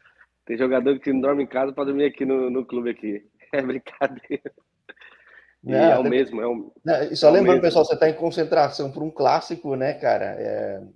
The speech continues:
Speaker 2: eu acho sempre legal quando tem essas oportunidades, assim, cara, porque vê um pouco como que é esse ambiente, né?
Speaker 1: Não, é, é complicado. Você sabe como é que é, né? Todo mundo chega aqui pra descansar, né? E a gente passa o dia aqui, né? O dia aqui, descansa todo mundo junto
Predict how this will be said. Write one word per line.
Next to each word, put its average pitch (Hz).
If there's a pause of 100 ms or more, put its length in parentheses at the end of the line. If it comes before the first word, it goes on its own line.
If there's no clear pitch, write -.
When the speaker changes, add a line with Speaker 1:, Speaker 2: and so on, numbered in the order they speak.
Speaker 2:
eu 143
acho -
sempre 233
legal 147
quando 135
tem 135
essas 127
oportunidades, 113
assim, 101
cara, 101
porque 127 (100)
vê 131
um 185
pouco 147
como 120
que -
é 120
esse 117
ambiente, 107
né? 95 (1200)
Speaker 1:
Não, 110
é, 117
é -
complicado. 143
Você 185
sabe -
como 220
é 151
que -
é, 135
né? 139
Todo 156
mundo 151 (420)
chega 139
aqui 139
pra 160
descansar, 151
né? 147
E 139
a 131
gente 131
passa 139
o 127
dia 131
aqui, 131
né? 147 (680)
O 117
dia 120
aqui, 143 (100)
descansa 117
todo 120
mundo 120
junto 135